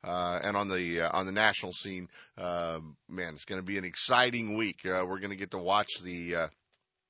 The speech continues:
we're gonna watch the Bassmasters wrap up, uh, their, uh, their elite stop at Chesapeake Bay, both today and tomorrow,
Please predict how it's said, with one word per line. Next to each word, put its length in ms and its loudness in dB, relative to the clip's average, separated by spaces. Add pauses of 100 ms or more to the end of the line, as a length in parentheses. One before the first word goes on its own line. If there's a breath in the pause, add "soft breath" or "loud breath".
(280)
we're 100 0
gonna 140 6
watch 220 6
the 60 -2
Bassmasters 680 4
wrap 260 6
up, 240 6 (340 loud breath)
uh, 540 8
their, 460 2
uh, 180 6
their 180 2
elite 360 0
stop 340 4
at 100 -14
Chesapeake 720 -4
Bay, 280 2
both 280 -4
today 380 -2
and 120 -4
tomorrow, 540 2